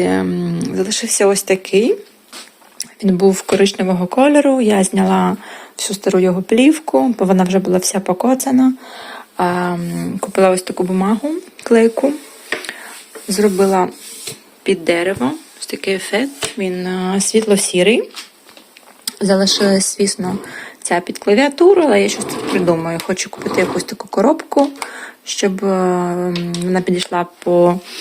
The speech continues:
цій ширині. Вставляти і потім щось там туди класти. А, а зараз у мене така коробка тут, в неї я зберігаю фен,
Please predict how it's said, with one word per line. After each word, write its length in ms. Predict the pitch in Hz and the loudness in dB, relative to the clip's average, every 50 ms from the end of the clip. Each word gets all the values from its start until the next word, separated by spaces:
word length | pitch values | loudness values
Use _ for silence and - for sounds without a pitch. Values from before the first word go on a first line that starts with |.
| - - - - - | -12 -12 -14 -14 -14
цій 260 | - - - 190 196 | -10 -4 -2 0 0
ширині. 500 | 185 - - 196 190 202 214 247 339 427 427 - - - - - - - - - - - | 0 0 -2 0 2 2 2 2 2 0 -2 -4 -14 -20 -18 -16 -16 -18 -18 -20 -16 -14
Вставляти 560 | - - - 208 214 226 262 302 320 320 - | -14 -2 0 2 2 4 4 2 2 2 0
і 60 | 202 | 0
потім 960 | 196 - 214 220 214 - - 208 190 190 190 185 185 185 180 185 185 180 196 208 | 0 0 -4 -4 -4 -4 -4 -2 0 0 0 0 0 -2 -2 -4 -4 -4 -6 -6
щось 220 | 185 - - 202 | -6 -6 -6 -6
там 180 | - - 180 175 | -4 -4 -4 -4
туди 240 | 165 - - 185 - | -4 -6 -6 -8 -8
класти. 480 | - - 151 151 151 - - - 196 190 - - - - - - - - - - - - _ _ - - - | -6 -6 -6 -6 -6 -8 -8 -10 -16 -16 -16 -20 -20 -20 -20 -20 -20 -20 -20 -20 -20 -20 _ _ -18 -8 -4
А, 360 | 185 180 180 180 180 180 180 175 185 180 160 - - _ _ | -2 -2 0 0 0 0 -2 -2 -4 -8 -10 -12 -20 _ _
а 320 | - 190 185 185 180 180 | -6 -4 -4 -2 -2 -4
зараз 320 | 175 - 208 208 202 196 208 | -2 0 0 0 0 0 0
у 20 | |
мене 200 | 202 196 190 190 | 2 2 2 2
така 280 | 185 190 190 - 190 190 | 0 -2 -4 -2 -4 -2
коробка 500 | - 196 190 208 285 294 - - - 277 | 0 0 2 2 0 -2 -2 -4 -4 0
тут, 220 | - 277 262 254 | 0 -2 -2 0
в 100 | 240 220 | 0 2
неї 280 | 208 208 202 196 190 180 | 2 2 2 2 2 2
я 100 | 180 175 | 2 0
зберігаю 600 | 185 180 190 190 196 190 180 196 196 196 196 190 | 0 -2 -2 -2 -2 0 0 0 2 2 2 0
фен, 300 | - - - 277 311 | 0 0 0 2 2